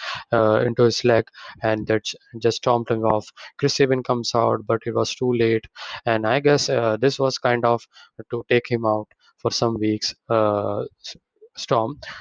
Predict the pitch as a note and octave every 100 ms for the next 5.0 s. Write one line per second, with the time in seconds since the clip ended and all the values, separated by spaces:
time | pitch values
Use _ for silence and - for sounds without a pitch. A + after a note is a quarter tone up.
0 | - - G#2+ G#2+ G#2+ - A#2 A#2+ A2+ A2+
1 | G#2+ - A2 G#2+ G#2 - - - - -
2 | A2+ A2 - A2+ A2+ G#2+ B2 - B2 B2
3 | A#2+ A#2+ - A#2 A2+ A2+ - - - B2
4 | A#2 A#2+ A2+ A#2 A2+ B2 _ B2 A2 G#2+